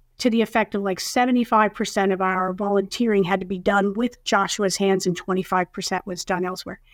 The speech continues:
And it's a hundred hours for the gold. It's less for silver and less for bronze, or, uh, but we, we all went for the gold. Um, and so she, Joshua's Hands has multiple outreach. So they have, like, Valiant Warriors, where they s-,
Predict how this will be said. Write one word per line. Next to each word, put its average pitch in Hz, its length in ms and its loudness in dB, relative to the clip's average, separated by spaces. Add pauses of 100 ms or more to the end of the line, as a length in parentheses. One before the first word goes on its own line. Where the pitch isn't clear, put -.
(180)
And 285 80 4
it's 277 140 2
a 262 40 6
hundred 269 460 2
hours 220 340 0
for - 140 -8
the 208 80 0
gold. 190 420 0 (560)
It's - 180 -2
less 226 280 2
for 247 120 0
silver 220 520 0
and 196 100 4
less 190 260 -4
for 202 440 -2 (180)
bronze, 190 600 0
or, 175 260 -6 (180)
uh, - 200 -8 (480)
but 233 200 2
we, 233 220 -2
we 226 160 4
all 214 160 6
went 208 220 -2
for 226 100 -2
the 214 80 -2
gold. 185 420 0 (460)
Um, 196 420 2 (160)
and 262 140 6
so 247 480 2 (140)
she, - 320 0
Joshua's 262 500 2
Hands 220 280 2
has 190 240 -2
multiple 214 960 2
outreach. 202 580 -2
So 202 120 -4
they 196 80 0
have, 202 180 2
like, 196 360 -2
Valiant 202 500 0
Warriors, 196 880 -2
where 190 160 -2
they 190 120 0
s-, - 280 -8